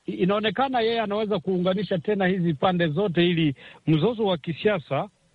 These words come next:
uweze ku-, ku-, kukomeshwa na ili kuweza kuunganisha raia wa Jamhuri ya Kidemokrasia ya Kongo, kwa sababu hata haya yamekuwa matarajio ya watu wengi ambao wamesema kwamba ni lazima awe waziri mkuu atakayeunganisha Wakongomani ambao kwa sasa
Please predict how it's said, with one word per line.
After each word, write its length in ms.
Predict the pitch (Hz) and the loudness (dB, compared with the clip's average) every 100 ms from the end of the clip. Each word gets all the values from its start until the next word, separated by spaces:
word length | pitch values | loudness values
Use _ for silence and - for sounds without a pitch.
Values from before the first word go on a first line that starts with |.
| _ - | _ -10
uweze 880 | 160 190 202 180 185 175 175 160 156 151 151 | -6 -4 -2 2 4 2 0 -2 -6 -10 -10
ku-, 160 | 180 160 | -10 -10
ku-, 140 | - 175 - - | -12 -12 -14 -8
kukomeshwa 800 | 202 180 262 285 311 156 123 98 _ _ _ - | -6 2 2 2 0 0 -4 -4 _ _ _ -2
na 280 | 156 175 185 | 2 2 0
ili 240 | 226 208 | -2 0
kuweza 320 | - 214 196 | 2 2 0
kuunganisha 640 | - 180 175 170 196 185 156 | 0 2 2 0 -2 0 0
raia 300 | 160 170 160 | 2 2 0
wa 120 | 143 | 0
Jamhuri 300 | 135 139 151 | 0 0 0
ya 60 | 127 | 0
Kidemokrasia 480 | 120 110 113 101 | -4 -4 -4 -4
ya 40 | 104 | -6
Kongo, 160 | 120 104 | -6 -4
kwa 120 | 120 | -2
sababu 200 | 214 214 | 0 2
hata 240 | 220 208 | 0 0
haya 180 | 214 208 | 0 0
yamekuwa 400 | 190 175 - 214 | -2 -2 -2 -2
matarajio 680 | 170 147 147 160 190 160 165 _ - - - | -2 0 0 2 4 4 0 _ -20 -20 -4
ya 100 | 151 | 0
watu 260 | 165 151 190 | 0 0 -2
wengi 240 | 247 202 | 0 0
ambao 200 | 165 180 | 2 0
wamesema 380 | 156 147 170 151 | 0 -4 -4 -2
kwamba 280 | 190 170 139 | 0 0 -2
ni 120 | 135 | 0
lazima 560 | 131 127 - 247 247 262 _ _ _ _ - | -2 -2 -6 -6 -6 -8 _ _ _ _ -2
awe 260 | 190 220 196 | 0 0 -2
waziri 340 | 170 185 190 | -4 -2 0
mkuu 460 | 165 135 - 262 254 - | 0 -2 -2 -2 -2 -2
atakayeunganisha 1080 | 160 - 170 175 175 170 160 160 196 185 | -2 -2 -2 0 0 0 0 -2 -2 -2
Wakongomani 640 | 170 143 151 151 160 175 151 | -2 0 0 0 2 0 0
ambao 240 | 151 165 | 0 0
kwa 160 | 131 123 | 0 -2
sasa 420 | 165 131 117 | -2 -2 -4